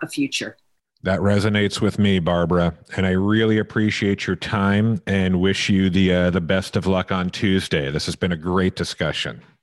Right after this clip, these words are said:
Speaker 1: Thank you, Chris. I hope to see you after the election.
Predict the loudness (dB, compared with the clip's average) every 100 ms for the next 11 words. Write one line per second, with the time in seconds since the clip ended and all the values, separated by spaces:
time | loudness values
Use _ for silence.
0 | _ -14 -12 -12 -10 -6 -6 -6 -8 -10
1 | -12 -16 -12 -8 -8 -8 -12 -12 -12 -10
2 | -12 -14 -18